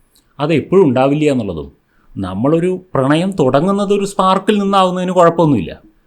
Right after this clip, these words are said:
പക്ഷേ ഗ്രാജ്വലി ഈ സ്പാർക്കിലൊന്നും അല്ലാതെ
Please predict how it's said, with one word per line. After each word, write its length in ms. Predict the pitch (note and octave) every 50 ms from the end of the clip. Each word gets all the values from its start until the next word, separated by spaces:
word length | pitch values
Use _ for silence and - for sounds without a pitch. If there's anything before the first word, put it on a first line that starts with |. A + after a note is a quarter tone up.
| _ _ _ _ _ -
പക്ഷേ 180 | E3+ - G3+
ഗ്രാജ്വലി 840 | D#3+ B2 A2+ A2+ A2 A2 B2 D3 E3+ E3+ G#3+ A3+ G3 C#3+ B2+ D#3 - -
ഈ 100 | C#3 C#3+
സ്പാർക്കിലൊന്നും 920 | C#3 - - - B2+ A2+ A#2+ C3 D#3 E3+ E3 - - A3+ A3 G#3 G#3 G#3 F#3+
അല്ലാതെ 480 | D#3 C#3+ C#3+ D3 D3 C3 A2+ - -